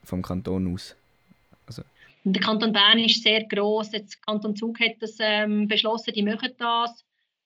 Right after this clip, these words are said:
Speaker 2: Ähm, ob es flächendeckend sinnvoll ist, kann ich zu wenig beurteilen. Ich finde es sicher dort gut, wo man Ausbrüche hat, dass man dort testet. Weil
Speaker 1: Mhm.
Speaker 2: gerade bei Jugendlichen oder auch bei Schülerinnen und Schülern, die in der obligatorischen Schulzeit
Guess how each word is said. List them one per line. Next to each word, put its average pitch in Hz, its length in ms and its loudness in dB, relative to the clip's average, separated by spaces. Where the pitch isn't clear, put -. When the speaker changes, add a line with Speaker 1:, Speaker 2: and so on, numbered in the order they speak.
Speaker 2:
Ähm, 196 720 -2
ob 220 80 -2
es - 120 -10
flächendeckend 247 760 0
sinnvoll 233 540 0
ist, - 280 0
kann 214 160 0
ich 208 280 0
zu - 80 -14
wenig 240 260 0
beurteilen. 226 540 0
Ich 208 100 -4
finde 226 140 0
es 208 60 -4
sicher 220 140 -2
dort 226 240 0
gut, 220 280 -4
wo 214 60 -2
man 208 240 0
Ausbrüche 220 480 -2
hat, 220 140 0
dass 214 100 -14
man 208 140 -2
dort 190 240 0
testet. 185 460 -6
Weil 190 340 0
Speaker 1:
Mhm. 190 60 -18
Speaker 2:
gerade 208 180 -4
bei 208 60 2
Jugendlichen 220 720 0
oder 196 260 -2
auch 202 80 -10
bei 208 180 0
Schülerinnen 208 420 0
und 196 100 -10
Schülern, 202 260 -4
die 190 340 -8
in 190 60 -4
der 196 80 -8
obligatorischen 202 680 -4
Schulzeit 208 380 -4